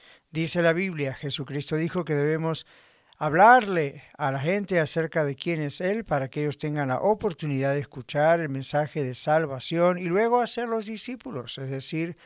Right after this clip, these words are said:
enseñarles a hacer las cosas que Dios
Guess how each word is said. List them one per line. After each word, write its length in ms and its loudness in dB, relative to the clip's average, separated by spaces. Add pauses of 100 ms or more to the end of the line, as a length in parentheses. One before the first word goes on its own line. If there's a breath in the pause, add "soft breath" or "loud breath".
(260 loud breath)
enseñarles 760 -2
a 40 -6
hacer 220 -8
las 180 -8
cosas 460 -6
que 140 -6
Dios 440 -4